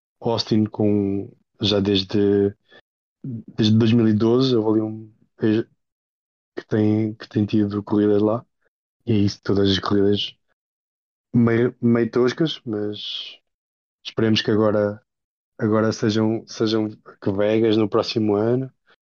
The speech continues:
E este ano ainda tem, tem outra co-, tem, tem Canadá também e tem,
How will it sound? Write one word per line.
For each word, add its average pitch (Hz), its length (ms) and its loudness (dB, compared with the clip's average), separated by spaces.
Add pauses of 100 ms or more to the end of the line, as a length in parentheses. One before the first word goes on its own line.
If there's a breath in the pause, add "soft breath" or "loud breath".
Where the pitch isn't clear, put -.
(240)
E 127 60 4
este 123 200 0
ano 135 100 2
ainda 143 160 2
tem, 147 600 0 (140)
tem 135 160 0
outra 139 200 -2
co-, 143 220 -2
tem, 135 500 2 (440)
tem 120 120 0
Canadá 127 560 0
também 160 960 0
e - 120 -20
tem, 160 640 0